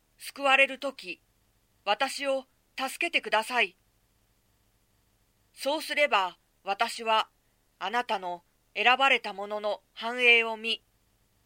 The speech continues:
あなたの国民の喜びを喜び、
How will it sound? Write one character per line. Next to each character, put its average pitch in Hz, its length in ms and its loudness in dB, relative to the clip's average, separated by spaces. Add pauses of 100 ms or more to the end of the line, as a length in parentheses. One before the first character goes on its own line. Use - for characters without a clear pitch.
(280)
あ 220 100 0
な 277 140 0
た 240 120 -4
の 202 120 -12
国 240 260 -10 (160)
民 247 140 -4
の 240 220 -4 (360)
喜 196 100 -8 (320)
び 240 200 0
を 240 160 0 (140)
喜 240 440 -4
び、 180 200 -10